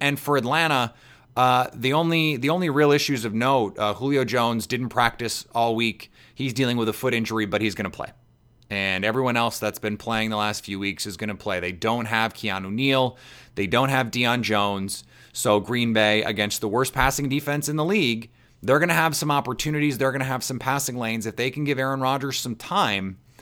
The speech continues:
uh, there are plays to be made in the middle of the field. There are plays to be made down the field. And, uh, this is gonna be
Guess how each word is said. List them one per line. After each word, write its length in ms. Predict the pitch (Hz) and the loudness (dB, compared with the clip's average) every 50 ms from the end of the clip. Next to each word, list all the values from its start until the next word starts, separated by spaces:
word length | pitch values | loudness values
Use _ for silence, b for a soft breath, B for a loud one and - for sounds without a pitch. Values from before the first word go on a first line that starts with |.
| b b b b b b b b | b b b b b b b b
uh, 160 | - 110 110 107 | -2 0 0 2
there 140 | 123 127 | 4 4
are 100 | 123 123 | 4 2
plays 360 | 120 - - 131 131 139 131 - | 2 0 2 2 2 2 2 -2
to 80 | - 127 | -2 -4
be 100 | 123 117 | -2 -2
made 480 | 113 113 113 117 113 113 110 113 - - - _ - | 0 0 0 0 0 0 -2 -4 -8 -12 -16 _ -8
in 60 | - | -4
the 80 | 113 110 | -2 0
middle 240 | 107 127 156 180 180 | 2 2 4 4 4
of 80 | 170 | 4
the 80 | 151 156 | 2 0
field. 500 | - - 156 151 151 147 147 147 - 127 - - | -2 0 2 2 4 4 2 0 -2 -6 -8 -4
There 100 | 123 123 | 0 0
are 80 | 120 117 | 0 0
plays 400 | - - 131 127 131 127 123 - | -2 -2 -2 -2 0 -2 -4 -4
to 40 | |
be 80 | 120 117 | -6 -4
made 300 | 113 113 107 107 101 90 | -4 -4 -4 -4 -4 0
down 300 | - 123 131 135 143 147 | 2 4 4 4 2 0
the 80 | 143 117 | -2 -4
field. 480 | - 131 127 123 120 120 120 113 101 - B B B B B B B - - | -4 -4 -2 0 0 0 -2 -4 -8 -12 B B B B B B B -6 -2
And, 460 | 120 117 113 113 113 110 110 110 110 | 0 2 4 4 4 4 4 2 2
uh, 100 | 113 - - - - - | 0 -2 -4 -8 -12 -8
this 280 | 117 123 131 123 - | -6 -4 -2 -2 -2
is 100 | 131 117 | -4 -4
gonna 180 | 104 143 139 131 | -4 -4 -4 -2
be 560 | 113 - 117 117 120 127 127 131 131 - b | -2 -2 -2 0 0 0 0 0 -2 -4 b